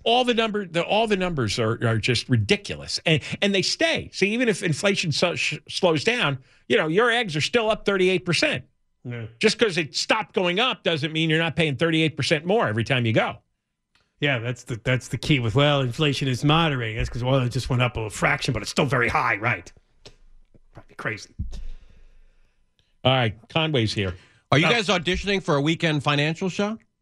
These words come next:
Speaker 1: We're always auditioning.
Speaker 3: That'd be a great idea.
Speaker 1: Yeah.
Speaker 3: 'Cause, uh, Ken's got a background in, in finance, right?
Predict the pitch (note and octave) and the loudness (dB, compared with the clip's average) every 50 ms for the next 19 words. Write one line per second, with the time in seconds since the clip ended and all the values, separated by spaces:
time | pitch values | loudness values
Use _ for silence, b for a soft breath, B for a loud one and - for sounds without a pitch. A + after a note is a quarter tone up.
0 | _ _ _ _ _ _ _ _ _ _ _ _ - C3+ D#3 F3 E3 D3+ C3 A2+ | _ _ _ _ _ _ _ _ _ _ _ _ -2 0 2 2 2 2 0 -2
1 | G#2+ G#2 E2+ D#2 E2 D#2+ - - - D#2 D2 - - F3+ F#3 F3 G3 F3+ D3 D#3+ | -4 -6 -8 -10 -10 -10 -10 -10 -12 -12 -12 -4 0 0 2 2 2 -2 0 0
2 | F3 F3+ F3+ E3+ E3+ E3 G3+ F3+ A2+ - - _ _ - A#2 G2+ D#2+ - - - | 0 0 0 0 -2 -2 -2 -4 -4 -6 -10 _ _ -4 -2 -2 -4 -6 -14 -20
3 | _ _ _ _ - D#3+ E3 A#2+ E3 D#3+ D3 A#2+ - - E3+ F3 F#3+ D#3+ - E3 | _ _ _ _ 0 0 2 2 2 2 2 0 0 -2 -2 -2 0 0 0 0
4 | C#3+ A#2 G2 B2 A#2 A#2+ - - B2+ A#2+ B2 C#3+ D3 C#3 A#2+ A#2+ A2 G#2+ - A2 | 0 2 0 0 -2 -2 -2 -2 -2 0 0 0 -2 -2 0 -2 -2 -4 -2 -2
5 | A2 G2+ E2 - - G#2+ G#2+ G2+ G2 G#2 C3 D#3 D3+ - - A#2 C3 D#3+ E3 | 0 0 0 0 -2 0 0 0 0 0 0 -2 -2 -2 0 2 2 0 -2